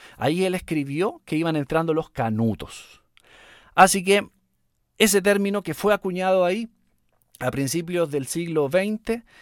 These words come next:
fue después, eh, como una bola de nieve, ¿cierto? Acuñado por otra, por otros integrantes de la sociedad, y después se masifi-, se masificó, y ahora a cualquier protestante o evangélico,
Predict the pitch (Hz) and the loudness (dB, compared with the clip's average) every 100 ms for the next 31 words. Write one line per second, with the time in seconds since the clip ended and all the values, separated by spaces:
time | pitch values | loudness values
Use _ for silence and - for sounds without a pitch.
0 | - - 180 208 190 170 - 160 180 185 | -20 -10 0 2 2 -4 -4 -2 0 0
1 | - - 135 123 - 117 120 127 135 135 | -4 -6 -6 -6 -6 -2 -2 0 0 0
2 | 123 120 110 110 107 104 117 131 120 113 | 0 -2 -2 -4 -6 -6 0 2 2 0
3 | 135 185 202 196 - - - - 160 165 | -2 -2 -4 -6 -12 -20 -16 -4 0 -2
4 | - 170 - 139 139 135 143 147 139 123 | -2 -4 0 -2 -2 -2 0 0 0 -2
5 | 127 123 _ _ - 151 165 170 165 151 | -2 -4 _ _ -2 0 2 2 4 4
6 | 147 135 131 131 - _ _ _ - _ | 2 0 -2 -6 -12 _ _ _ -20 _
7 | _ - 131 165 170 170 156 151 175 165 | _ -4 0 2 2 0 0 0 0 0
8 | 160 156 160 143 160 254 311 180 156 170 | -2 -2 -4 -6 -2 0 0 -2 -2 -2
9 | 160 156 147 - 139 - - 139 143 147 | -4 -6 -8 -10 -14 -16 -12 -6 -6 -6
10 | - 131 151 180 - - - 127 131 131 | -8 -8 -4 -4 -6 -20 -16 -6 0 4
11 | 131 131 123 123 117 113 131 - 127 120 | 4 4 2 2 0 0 -2 2 0 0
12 | - 127 127 - 127 123 110 113 113 107 | 0 0 0 -2 -2 0 0 2 2 0
13 | - 151 135 120 123 | 0 2 2 2 0